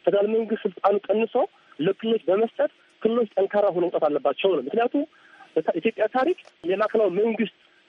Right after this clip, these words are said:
ከአቅም በላይ ጠንካራ መሆኑ ነው ችግር እየፈጠረ ያለውና ይሄ ልክ አይደለም ነው የምለው።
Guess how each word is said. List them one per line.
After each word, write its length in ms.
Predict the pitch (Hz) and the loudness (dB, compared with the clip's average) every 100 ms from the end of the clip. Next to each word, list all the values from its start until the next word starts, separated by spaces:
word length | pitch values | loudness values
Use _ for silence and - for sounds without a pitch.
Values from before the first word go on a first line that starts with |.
| - - | -20 0
ከአቅም 420 | 190 208 240 262 | 0 2 0 -2
በላይ 200 | 190 185 | 0 -2
ጠንካራ 320 | - 190 214 214 | 0 -2 0 0
መሆኑ 220 | 160 170 | 2 0
ነው 160 | 190 156 | 0 -2
ችግር 180 | - 151 | -2 -6
እየፈጠረ 240 | 143 - | -4 -2
ያለውና 340 | 143 147 185 160 294 - - - | 0 0 0 0 -2 -8 -14 -8
ይሄ 120 | - 226 | 0 0
ልክ 180 | 160 - | -2 -6
አይደለም 340 | - 117 147 160 | -8 -2 -2 0
ነው 80 | |
የምለው። 220 | 117 113 | -2 -6